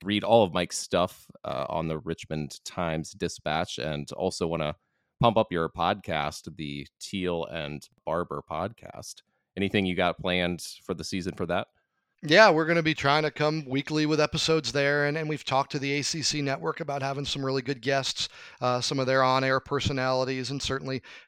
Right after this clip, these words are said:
Speaker 2: coaches and athletes. So it should be a fun season, and, you know, David has been around the A C C forever. I've been doing this now for, gosh,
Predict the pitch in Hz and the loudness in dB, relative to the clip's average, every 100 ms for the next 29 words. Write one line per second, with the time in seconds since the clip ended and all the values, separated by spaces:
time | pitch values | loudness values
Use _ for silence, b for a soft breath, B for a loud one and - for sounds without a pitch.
0 | - 135 135 127 135 135 147 131 156 - | -2 -2 0 0 0 0 0 0 2 2
1 | 208 202 - 151 156 - 123 123 127 127 | 4 2 4 2 4 0 0 0 0 -2
2 | 117 B B - 139 135 156 151 139 - | -4 B B 0 2 6 6 4 0 -6
3 | 147 107 135 127 131 127 123 123 - 117 | -6 -2 0 2 4 2 0 -2 -2 -2
4 | - 127 - 123 139 131 127 127 123 120 | -2 -2 0 4 4 4 2 2 0 0
5 | 120 120 - 123 123 - 113 98 123 110 | 0 -2 0 0 0 -2 -12 -4 -2 0
6 | - | -2